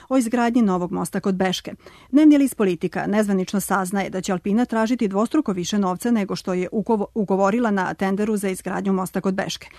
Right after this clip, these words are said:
Stručnjak za nekretnine i izgradnju Mahmud Bušatlija kaže za naš radio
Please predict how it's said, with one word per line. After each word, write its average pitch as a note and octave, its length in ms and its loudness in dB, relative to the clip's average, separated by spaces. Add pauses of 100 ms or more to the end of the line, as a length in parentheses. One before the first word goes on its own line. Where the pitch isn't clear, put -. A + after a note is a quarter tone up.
(320)
Stručnjak B3 460 2
za A3 300 2
nekretnine G#3+ 580 4
i G3 40 0
izgradnju F#3 480 -2
Mahmud F#3 380 -2
Bušatlija G#3 460 -2
kaže G3 280 -2
za F#3+ 140 -6
naš F#3+ 200 -4
radio A3+ 380 2